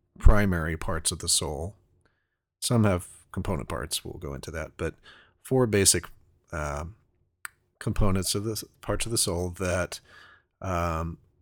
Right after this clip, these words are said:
essentially represent the entire spectrum of consciousness and existence from, uh, the highest ineffable levels of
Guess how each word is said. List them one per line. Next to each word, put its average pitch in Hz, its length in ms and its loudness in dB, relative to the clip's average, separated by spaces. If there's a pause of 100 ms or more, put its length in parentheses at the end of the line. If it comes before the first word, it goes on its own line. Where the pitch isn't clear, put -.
(120)
essentially 123 960 0
represent 98 800 -2
the 90 160 -4
entire 104 460 -2
spectrum 90 760 -4
of 80 520 -8 (720)
consciousness 104 580 -2
and 80 120 -4
existence 78 640 -2
from, 80 500 -6 (180)
uh, 78 280 -12
the - 60 -10
highest - 800 0
ineffable 92 680 -4 (140)
levels 85 680 -4
of 80 460 -8